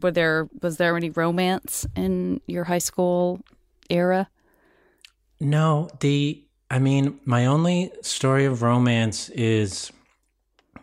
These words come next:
Speaker 2: it's, <laughs> it's sad, but there was a lesson at the end,
Speaker 1: Uh-huh.
Speaker 2: was that, <laughs> so I'm an only child, so I didn't have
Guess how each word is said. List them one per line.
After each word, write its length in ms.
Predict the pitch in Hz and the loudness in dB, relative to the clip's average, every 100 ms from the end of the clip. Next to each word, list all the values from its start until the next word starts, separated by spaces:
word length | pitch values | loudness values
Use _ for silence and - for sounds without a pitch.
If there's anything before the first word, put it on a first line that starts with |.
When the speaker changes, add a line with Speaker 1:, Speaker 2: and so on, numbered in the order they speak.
| - _ - _ _ _ _ _ - | -18 _ -20 _ _ _ _ _ 4
Speaker 2:
it's, 440 | 131 - - - - _ _ 508 - _ _ _ _ | 4 4 -2 -2 -10 _ _ -20 -20 _ _ _ _
<laughs> 0 | - - - - - | -6 0 0 0 0
it's 200 | - - | 0 2
sad, 400 | - 151 160 139 | 2 4 2 2
but 120 | 131 | 2
there 120 | 135 | 2
was 120 | 131 | 2
a 60 | 120 | 2
lesson 360 | 117 120 - 123 | 2 2 2 0
at 140 | 123 | 2
the 120 | 127 | 2
end, 300 | 120 120 120 - - - | 4 2 0 -8 -18 -2
Speaker 1:
Uh-huh. 320 | 226 247 285 - | 0 4 4 4
Speaker 2:
was 380 | 120 117 104 - | 2 4 2 -4
that, 640 | - 127 120 - - - - - - - | 2 2 4 2 0 -6 -8 -14 -16 -12
<laughs> 300 | - - - | -12 -10 -8
so 140 | - 143 | -2 2
I'm 120 | 151 | 2
an 60 | |
only 220 | 139 170 175 | 2 2 0
child, 400 | - 131 120 101 | 0 2 2 0
so 120 | 123 | 0
I 40 | |
didn't 180 | 147 165 | 2 2
have 220 | 151 127 | 0 -2